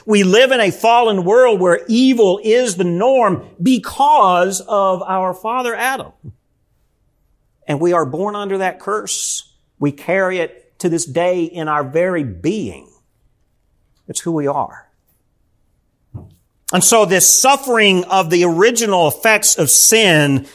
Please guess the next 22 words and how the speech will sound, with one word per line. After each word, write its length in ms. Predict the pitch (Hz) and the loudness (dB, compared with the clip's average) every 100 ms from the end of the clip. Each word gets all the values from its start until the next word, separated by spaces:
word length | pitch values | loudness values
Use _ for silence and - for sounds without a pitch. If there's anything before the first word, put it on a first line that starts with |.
| - | 0
is 180 | 202 - | 0 2
what 220 | 196 180 | 2 2
I 140 | 170 | 0
think 400 | 165 - 220 208 - | -2 -2 -2 -2 -2
we 200 | 170 165 | 2 4
are 160 | 151 | 2
seeing 380 | 151 - 247 226 | 2 2 2 0
here 180 | 165 175 | 0 -2
in 180 | 170 160 | -2 -2
this 180 | 147 175 | -2 -2
man's 380 | 175 180 170 | -4 -4 -6
withered 320 | 135 165 156 135 | -2 -2 0 -2
hand 400 | - 180 165 139 | -4 -2 -2 -2
in 120 | 127 | -2
verse 240 | 127 120 - | -4 -6 -8
ten. 580 | - 202 131 101 78 _ _ _ _ _ _ _ _ _ _ _ - | -6 -2 -2 -4 -8 _ _ _ _ _ _ _ _ _ _ _ -2
The 120 | 190 | -2
Pharisees, 1000 | 190 262 302 294 - 214 196 185 - - - | 2 2 4 2 2 2 2 2 -2 -6 -4
they, 160 | 214 220 | -2 0
they 160 | 220 | 0
plotted 600 | 220 - 269 285 262 185 - | -2 -2 2 4 2 0 -4
evil 840 | 220 240 240 165 143 104 - | 0 2 2 2 0 0 -6